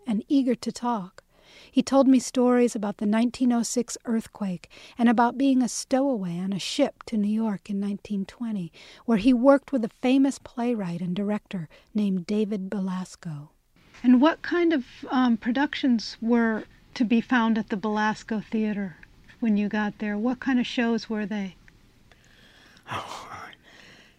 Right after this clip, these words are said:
Speaker 2: I would have to do a lot of thinking. Uh,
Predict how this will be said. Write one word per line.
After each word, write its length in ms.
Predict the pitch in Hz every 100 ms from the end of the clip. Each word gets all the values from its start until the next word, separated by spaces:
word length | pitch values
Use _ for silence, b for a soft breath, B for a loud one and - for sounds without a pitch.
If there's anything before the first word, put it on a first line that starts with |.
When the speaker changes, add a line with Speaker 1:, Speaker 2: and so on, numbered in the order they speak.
| b _
Speaker 2:
I 120 | -
would 140 | 262 -
have 220 | 269 -
to 80 | 143
do 200 | 156 190
a 60 |
lot 240 | 185 175 165
of 80 | 151
thinking. 460 | 214 247 143 139 247 - B B B _ - 269
Uh, 120 | 233